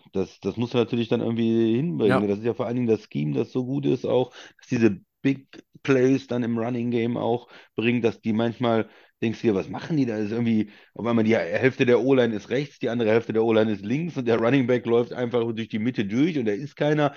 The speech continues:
Speaker 1: Also das ist auch sehr kreativ und sehr gut, dieses, dieses Scheme, äh, in Miami. Ähm, ich hab's so zum Teil noch gar nicht so richtig verstanden, aber ich glaub, das ist dann ganz gut, wenn man als Zuschauer auch manchmal gar nicht so richtig weiß,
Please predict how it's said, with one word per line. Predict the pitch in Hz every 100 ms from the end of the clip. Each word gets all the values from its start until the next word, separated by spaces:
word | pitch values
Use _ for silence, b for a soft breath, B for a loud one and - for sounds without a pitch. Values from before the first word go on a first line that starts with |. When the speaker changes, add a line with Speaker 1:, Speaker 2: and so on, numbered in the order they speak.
| B B
Speaker 1:
Also | 117 117 117
das | 147
ist |
auch | 131 131
sehr | 113 135
kreativ | - 135 120 - 147 165 -
und | 123 110
sehr | 123
gut, | 104 123 156 -
dieses, | 135 123 120 - - B B B
dieses | 110 110 101
Scheme, | - 135 151 147 113
äh, | 117 110 104 95
in | 113 92 95
Miami. | 101 113 117 131 127 117
Ähm, | 104 113 110 110 107 101
ich | 104 120
hab's | 117
so | 127 117 104
zum | 113
Teil | 123 123
noch | 117
gar | 123
nicht | 117 113
so | 120
richtig | 120 -
verstanden, | 120 135 135
aber | 117
ich | 107
glaub, | 120
das | 117
ist | 120 120
dann | 120 113
ganz | 120 113
gut, | 139 165 143
wenn | 127
man | 127
als | 123 110
Zuschauer | 143 139 143 123
auch | 110 120 120 120
manchmal | 123 127 120
gar | 127
nicht | 120
so | 123
richtig | 120
weiß, | 123